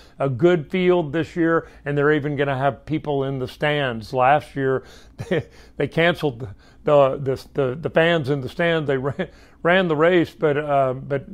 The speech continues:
uh, nobody in the stands, uh, except the cameramen and all that stuff. So they still made some money. Um, but this is, it's a lot of fun to get involved with it and just read the daily, uh, racing forums and, and pick a horse.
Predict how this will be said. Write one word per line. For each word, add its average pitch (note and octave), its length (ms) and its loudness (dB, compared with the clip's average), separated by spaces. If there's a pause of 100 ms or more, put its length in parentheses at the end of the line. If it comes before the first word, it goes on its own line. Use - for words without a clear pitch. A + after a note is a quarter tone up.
(140)
uh, B2+ 260 -2
nobody D3+ 440 2
in C#3+ 100 -4
the B2+ 80 -6
stands, C3 560 -6 (320)
uh, B2+ 280 2
except C#3+ 460 -4
the B2 200 -4
cameramen C3+ 720 -4
and B2+ 120 -6
all B2 180 -2
that B2+ 200 -2
stuff. A2+ 280 -8
So C3+ 280 -2 (320)
they C3+ 100 0
still E3+ 280 2
made C#3+ 220 0
some C#3 140 -8
money. B2+ 320 -4 (400)
Um, C#3+ 460 4 (300)
but D#3 240 4
this G3 220 2
is, F3+ 100 -4
it's D#3+ 220 -4
a D3+ 60 2
lot D#3 380 2
of D3 140 -8
fun D3 440 -4 (200)
to D3+ 120 -4
get C#3 200 0
involved C3+ 480 2
with C#3 180 0
it C#3+ 120 0
and C3 120 -10
just A#2+ 240 -8
read C3+ 320 -4
the C3+ 80 -4
daily, C3 600 -2
uh, B2+ 220 0
racing C3+ 440 -4
forums C3+ 500 -4
and, B2 200 -6 (260)
and C3 180 -6
pick E3+ 200 0
a C#3 100 2
horse. C3+ 460 0